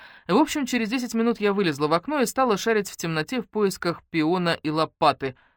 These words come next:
Пион удалось обнаружить, а вот лопаты в кустах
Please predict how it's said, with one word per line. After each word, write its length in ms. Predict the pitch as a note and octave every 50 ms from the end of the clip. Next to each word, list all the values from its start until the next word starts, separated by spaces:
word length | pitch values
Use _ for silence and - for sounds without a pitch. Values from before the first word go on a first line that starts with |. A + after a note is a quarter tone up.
| _ _ _ _ _ _ _ _ _
Пион 400 | - E3+ D#3 D3+ C#3+ C3+ B2+ B2+ _ _ _ _ _
удалось 400 | - B2+ B2+ B2 C3 F#3 A#3+ B3
обнаружить, 540 | C#4+ B3 A#3 C4+ C4+ C#4+ D4 C4 - - -
а 80 | F3 C#3+
вот 160 | C3+ B2+ -
лопаты 380 | C#3 C3+ B2+ - G#3 G#3+ - A#3+
в 80 | -
кустах 480 | - F3 D#3+ - - D3 D#3 - -